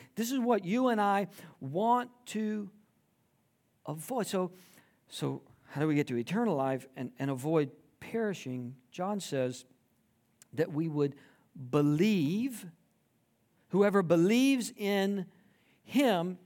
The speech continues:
God's Son, eternal life, not perishing. Uh, we'll talk about that in just a second.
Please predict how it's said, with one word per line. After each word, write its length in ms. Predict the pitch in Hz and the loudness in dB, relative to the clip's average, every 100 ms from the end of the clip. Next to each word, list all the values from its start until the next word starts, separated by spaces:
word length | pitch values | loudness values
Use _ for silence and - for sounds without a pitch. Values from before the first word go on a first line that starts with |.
| 147 | 2
God's 280 | 180 175 | 4 4
Son, 520 | - 220 143 127 185 170 _ _ _ _ _ _ _ _ _ _ _ _ _ _ _ _ _ _ _ - | 0 0 0 -2 -8 -12 _ _ _ _ _ _ _ _ _ _ _ _ _ _ _ _ _ _ _ -10
eternal 360 | 143 160 156 151 | -8 -4 -4 -4
life, 260 | 117 98 - _ _ _ _ _ _ _ | -6 -8 -20 _ _ _ _ _ _ _
not 240 | 131 135 | -4 -4
perishing. 560 | - 127 107 - 95 127 _ _ _ _ | -6 -8 -8 -12 -18 -20 _ _ _ _
Uh, 60 | - - - 269 | -16 -14 -16 -8
we'll 180 | 165 | -6
talk 200 | 160 202 | 0 0
about 180 | 180 165 | 2 0
that 60 | 147 | 0
in 80 | 135 | -6
just 180 | 123 | -8
a 60 | 127 | -8
second. 360 | - 214 131 | -4 -4 -4